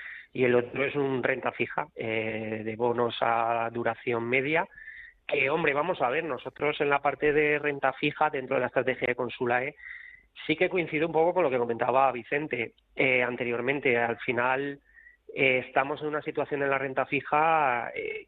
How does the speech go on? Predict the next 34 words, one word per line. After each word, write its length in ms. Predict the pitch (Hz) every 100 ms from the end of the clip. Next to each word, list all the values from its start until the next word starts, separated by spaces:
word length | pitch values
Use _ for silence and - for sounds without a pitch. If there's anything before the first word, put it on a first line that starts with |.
| -
que 140 | 120
no 160 | 117 120
veíamos 520 | 123 123 131 135 -
a 60 | 143
lo 80 |
mejor 200 | 131 -
en 60 | 127
los 100 | 123
últimos 320 | 131 135 123
treinta, 300 | - 120 117
cuarenta 380 | - 113 110 117
años, 300 | 117 127 110 - -
¿vale? 220 | 117 120
Hemos 200 | 120 -
tenido 340 | 123 123 123
seis 300 | - 127 -
meses 460 | 123 117 123 120 117
demoledores 580 | 120 117 117 123 147 135
donde 200 | 120 117
hemos 200 | 117 117
visto 240 | 120 123
caídas 340 | 123 123 120 - - - - - - - -
generalizadas 720 | 123 120 120 120 143 135 -
y 60 | 123
muy 300 | 135 180 160
abultadas, 600 | 120 117 113 127 156 147
¿vale? 420 | 123 131 113 - _
Tanto 320 | - 117 113 117
en 40 |
la 80 | 117
renta 280 | 123 127 131
fija 360 | 131 - 123
de 120 | 123
calidad 500 | 123 123 120 135 147